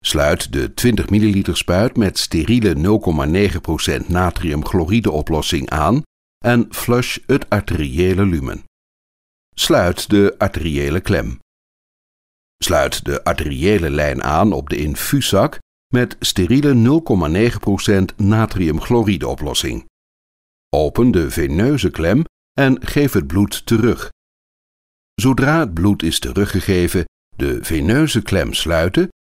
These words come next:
en de bloedlijnen verwijderen. Sluit de twintig milliliter spuit met steriele nul komma negen procent natriumchlorideoplossing aan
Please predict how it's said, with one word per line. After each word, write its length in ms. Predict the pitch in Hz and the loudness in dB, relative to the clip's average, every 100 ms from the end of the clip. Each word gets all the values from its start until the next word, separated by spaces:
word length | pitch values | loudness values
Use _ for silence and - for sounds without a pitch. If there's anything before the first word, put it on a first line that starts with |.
| _ - | _ 0
en 160 | 147 95 | 2 0
de 100 | 69 | 0
bloedlijnen 720 | 87 110 101 92 90 90 87 | 2 2 4 4 4 2 0
verwijderen. 600 | - 139 95 - - - - _ _ _ _ _ _ _ _ _ _ _ - | -2 0 0 -2 -8 -12 -16 _ _ _ _ _ _ _ _ _ _ _ -2
Sluit 480 | - 151 135 - - | 2 2 2 0 -2
de 220 | 80 - | -2 -2
twintig 420 | - 160 143 - | 2 2 4 2
milliliter 520 | 95 127 113 82 67 | 4 4 2 0 -2
spuit 400 | - 80 78 120 | -2 0 2 2
met 200 | 87 64 | 0 -2
steriele 560 | - - 73 113 98 71 | -4 -2 0 2 2 -2
nul 320 | 65 80 113 | -2 2 4
komma 240 | 107 - 64 | 2 -2 0
negen 320 | 85 87 80 | 0 0 -2
procent 460 | - 65 - 67 69 | -6 -4 -4 -2 0
natriumchlorideoplossing 1500 | 101 101 87 62 - - 65 98 98 90 90 85 - 67 | 0 0 -2 -6 -6 -6 -4 0 0 0 0 0 -2 -4
aan 320 | - 95 107 | -2 0 0